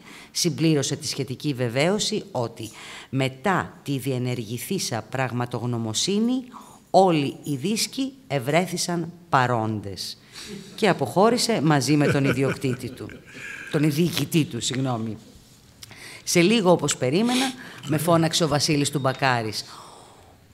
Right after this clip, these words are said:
"Όλα εντάξει, χρυσέ μου;", με ρώτησε με νόημα, αλλά και με τη χαρακτηριστική σμυρνέικη πονηριά του. "Όλα, κύριε Τουμπακάρη. Να προσέχεις". Και το είπε αυτό, είμαι βέβαιος,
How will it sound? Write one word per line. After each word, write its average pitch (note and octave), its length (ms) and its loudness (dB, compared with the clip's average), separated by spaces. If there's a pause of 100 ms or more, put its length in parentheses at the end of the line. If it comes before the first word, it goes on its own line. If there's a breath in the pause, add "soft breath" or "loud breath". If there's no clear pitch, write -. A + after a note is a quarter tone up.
"Όλα A3+ 320 8
εντάξει, F3+ 680 6
χρυσέ C4 500 2
μου;", B2+ 300 0 (400 loud breath)
με D3+ 180 4
ρώτησε D3 420 4
με C3+ 100 2
νόημα, G3+ 580 6
αλλά C#3 180 2
και C#3 140 -2
με C#3 100 0
τη B2 80 -6
χαρακτηριστική C3+ 840 -2
σμυρνέικη B2+ 720 0
πονηριά B2 640 0
του. G2 140 -12 (520 loud breath)
"Όλα, G3 440 8
κύριε D#3 380 2
Τουμπακάρη. A#2+ 840 -4 (720)
Να A#2 200 -6
προσέχεις". - 1200 -4 (880 loud breath)
Και C#3 120 -2
το C#3+ 120 4
είπε C#3 180 2
αυτό, B2+ 520 -2
είμαι B2+ 260 2
βέβαιος, A#2 760 -2